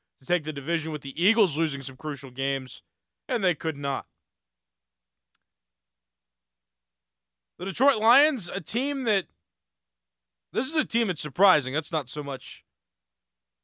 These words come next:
uh, where the conversation is going here, but eleven and four, they have the division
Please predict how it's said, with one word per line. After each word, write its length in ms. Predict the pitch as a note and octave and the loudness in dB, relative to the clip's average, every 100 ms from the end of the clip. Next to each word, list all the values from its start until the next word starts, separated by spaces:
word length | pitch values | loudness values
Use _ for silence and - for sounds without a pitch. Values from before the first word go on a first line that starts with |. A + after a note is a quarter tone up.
| _ - | _ -14
uh, 240 | A#2 A2+ A2 _ _ _ | -10 -10 -12 _ _ _
where 160 | C#3+ C3+ | -10 -8
the 60 | |
conversation 540 | C3 D#3 C3+ D3 B2+ A#2+ | -2 -4 -2 -6 -6 -8
is 80 | |
going 220 | B2 C3 A#2+ | -8 -8 -6
here, 160 | C#3 | -8
but 100 | A#2+ | -8
eleven 340 | B2 C#3+ E3+ D3 | -10 -6 -6 -8
and 160 | A#2 | -14
four, 500 | _ E3+ D#3+ C#3 B2+ - _ - | _ -4 -2 0 -2 -6 _ -6
they 100 | C#3+ | 2
have 180 | D#3+ C#3+ | 2 2
the 80 | |
division 680 | C3 B2 D#3 D#3+ C#3 C3+ B2 | -4 0 2 2 0 -6 -10